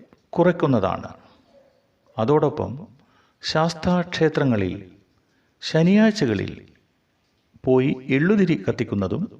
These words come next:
ശനിദോഷം കുറയ്ക്കാൻ സഹായകമാണ്. ജാതകത്തിൽ ശനിയുടെയും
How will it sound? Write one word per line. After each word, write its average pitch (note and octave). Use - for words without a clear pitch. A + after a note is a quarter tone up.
ശനിദോഷം D#3+
കുറയ്ക്കാൻ G#2
സഹായകമാണ്. B2+
ജാതകത്തിൽ F3+
ശനിയുടെയും C#3+